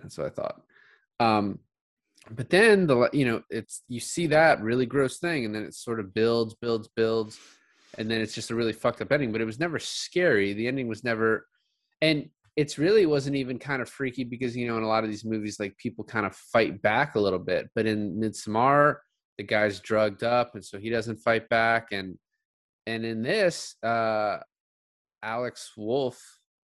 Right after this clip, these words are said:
you know, who plays Peter, doesn't fight back, really. Toni Collette, we don't see her fight back. Like, you know what I mean? It's kinda just an acceptance. And I was reading something about how, um, Ari Aster, when he wrote this,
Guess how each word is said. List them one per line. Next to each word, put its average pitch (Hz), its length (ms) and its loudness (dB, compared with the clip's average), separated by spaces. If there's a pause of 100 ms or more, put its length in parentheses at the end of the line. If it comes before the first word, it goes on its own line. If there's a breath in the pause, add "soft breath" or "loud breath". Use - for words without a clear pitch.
(220)
you 107 100 -8
know, 101 140 -4
who 104 100 -12
plays 110 280 -4
Peter, 151 420 -2
doesn't 98 400 -6
fight 101 340 -2
back, 98 280 0
really. 101 320 0
Toni 104 340 -6
Collette, 110 340 2
we 104 80 0
don't 101 160 -4
see 101 160 -6
her 107 180 -6
fight 95 300 -2
back. 95 220 0
Like, 98 200 -8 (380 soft breath)
you 135 80 2
know 135 40 2
what - 20 2
I - 20 2
mean? 170 100 4
It's 151 120 -2
kinda 165 240 4
just 147 320 -4 (420)
an 135 100 2
acceptance. - 680 -2
And 110 80 -8
I 110 40 -4
was 107 120 -6
reading 120 240 -4
something 107 360 -4
about 104 220 2
how, 101 380 2
um, 92 420 -4 (840)
Ari 104 240 0
Aster, 104 280 -4
when 101 140 -6
he 95 60 -6
wrote 107 320 -2
this, 101 340 -6